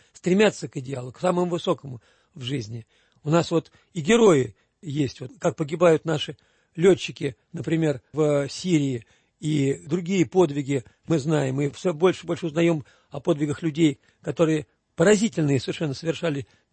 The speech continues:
подвиги во время Великой Отечественной войны, молодёжь, юношество наше. Всё это тоже правда жизни. И когда наша, так сказать, интеллигенция,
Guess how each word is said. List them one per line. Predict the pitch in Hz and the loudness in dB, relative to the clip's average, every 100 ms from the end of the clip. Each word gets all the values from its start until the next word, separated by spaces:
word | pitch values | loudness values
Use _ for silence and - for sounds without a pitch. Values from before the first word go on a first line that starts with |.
| - | -2
подвиги | 180 143 139 147 143 - | 0 0 -2 0 -2 -2
во | 139 | 0
время | 147 151 | 2 2
Великой | 156 - | 2 0
Отечественной | 135 156 - 143 | 0 -2 -4 -2
войны, | 147 139 | 0 0
молодёжь, | 139 147 165 170 - - | 0 2 4 2 2 -4
юношество | 180 156 117 - | -2 -2 -4 -6
наше. | 143 123 - - _ _ _ _ - | -4 -4 -6 -10 _ _ _ _ -18
Всё | - 196 | 0 4
это | 196 - 92 - _ | 4 4 0 0 _
тоже | - 202 147 156 - _ | 2 4 4 -2 -4 _
правда | - 165 147 139 | 0 4 4 2
жизни. | 135 147 110 123 | 0 0 -2 -6
И | 180 | -6
когда | 131 160 175 180 139 _ _ - | -4 2 4 4 2 _ _ -6
наша, | 165 170 - 160 - _ _ | 0 2 2 -2 -4 _ _
так | - - | -20 -8
сказать, | - 165 - _ _ | 0 0 0 _ _
интеллигенция, | 151 139 175 165 160 - 147 127 | -6 -2 0 2 2 2 -2 -2